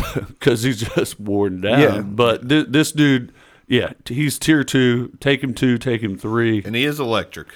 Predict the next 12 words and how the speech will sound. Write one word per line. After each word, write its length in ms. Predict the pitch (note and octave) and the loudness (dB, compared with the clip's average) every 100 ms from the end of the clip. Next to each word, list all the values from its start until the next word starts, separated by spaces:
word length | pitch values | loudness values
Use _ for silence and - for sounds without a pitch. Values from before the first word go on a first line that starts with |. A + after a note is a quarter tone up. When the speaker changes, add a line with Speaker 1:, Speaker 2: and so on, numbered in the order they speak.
| - | -14
Speaker 3:
I 60 | G2 | -8
mean, 180 | F#2+ G2 | -4 -2
he, 120 | G#2 | -4
he 260 | - G#2 | -4 -8
can, 400 | G2+ A2+ G#2+ G#2 G2 | -6 -6 -6 -6 -6
he 120 | A#2 | -8
can 240 | C3+ D3 G2+ | -6 -6 -4
be 400 | A2+ A2+ F#2 E2+ _ _ _ _ | -4 -4 -6 -10 _ _ _ _
this 220 | A2 A2 A2 | -4 -2 -2
year's 200 | G#2 G2 | -4 0
Alvin 320 | G2 F#2 F2+ | 0 -2 -8
Kamara, 640 | - F#2 F#2+ F#2+ E2+ F2 | -10 -8 -6 -6 -6 -10